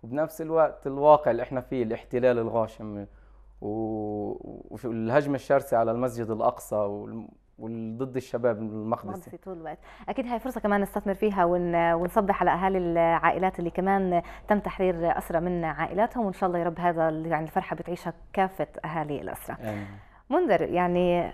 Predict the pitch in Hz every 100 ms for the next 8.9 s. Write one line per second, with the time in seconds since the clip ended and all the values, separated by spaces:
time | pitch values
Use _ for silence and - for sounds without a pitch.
0 | - - 247 240 220 - 208 220 240 240
1 | 208 208 196 262 349 - - 233 226 202
2 | - 220 190 160 175 160 208 214 208 185
3 | 190 151 147 - 165 220 214 165 143 131
4 | 143 202 208 165 165 170 - 196 185 156
5 | 156 139 - 127 123 127 - - - -
6 | 160 147 135 - 127 117 113 107 107 113
7 | - 143 151 156 151 151 143 139 147 131
8 | 127 127 359 - 247 262 - 269